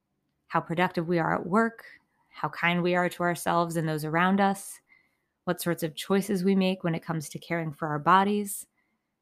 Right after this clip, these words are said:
and how we just think about our lives in the world. So I invite you to give this a try starting today.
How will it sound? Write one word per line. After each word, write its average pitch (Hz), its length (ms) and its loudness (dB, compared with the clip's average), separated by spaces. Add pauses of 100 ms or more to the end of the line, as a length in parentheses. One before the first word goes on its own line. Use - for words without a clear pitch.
(180)
and 175 100 -4
how 208 160 2
we 247 100 4
just 202 340 -4
think 214 180 2
about 175 260 2
our 160 120 0
lives 170 480 2
in 180 100 -2
the 156 80 -2
world. 170 500 0 (1200)
So 175 680 2 (160)
I 190 60 -6
invite 233 300 2
you 311 140 4
to 262 100 0
give 190 320 -2
this 190 180 0
a 180 40 -2
try 160 380 -6
starting 156 440 -4
today. - 460 -10